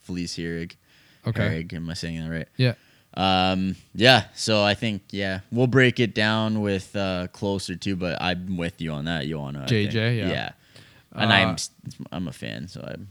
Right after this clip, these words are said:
Speaker 1: being biased, but
Speaker 2: Yeah, me too. Uh, and then Khabib Nurmagomedov versus Tony Ferguson. That's
Speaker 1: Man,
Speaker 2: fucked.
Speaker 1: I don't even know where to even start with that fight.
Speaker 2: Here's the interesting part for me,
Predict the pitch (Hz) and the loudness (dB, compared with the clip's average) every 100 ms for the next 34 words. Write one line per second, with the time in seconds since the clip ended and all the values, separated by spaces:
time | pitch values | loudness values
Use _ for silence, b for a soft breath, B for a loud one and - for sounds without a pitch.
0 | - 69 - 58 73 - - 127 98 92 | -10 -8 -8 -6 -6 -6 0 0 0 -2
1 | 107 98 87 - b b b _ b b | -4 -4 -10 -12 b b b _ b b
2 | b - 123 123 120 127 131 127 120 147 | b -4 0 2 0 2 4 4 6 6
3 | 131 127 131 139 143 139 - - 127 131 | 8 8 10 10 8 2 0 0 4 6
4 | 127 131 127 127 131 127 127 120 139 127 | 6 6 8 10 8 8 6 6 6 6
5 | 113 123 123 123 110 101 92 b b b | 6 4 6 4 2 0 -4 b b b
6 | b b b b b - 123 151 185 143 | b b b b b 2 10 12 12 8
7 | 127 113 76 - 107 147 190 185 - 143 | 6 6 4 4 6 8 6 2 2 4
8 | 147 123 110 113 123 117 117 120 113 110 | 6 6 6 8 8 8 8 6 6 4
9 | 104 95 - 95 98 92 - 87 71 - | 4 0 0 2 2 2 0 -2 -2 -2
10 | 87 82 - 139 190 196 160 175 175 165 | -2 -2 -2 6 8 10 8 8 6 2
11 | - 131 - 160 117 127 - - 131 147 | 2 0 4 4 4 -2 -8 0 6 6
12 | 95 - | 6 -2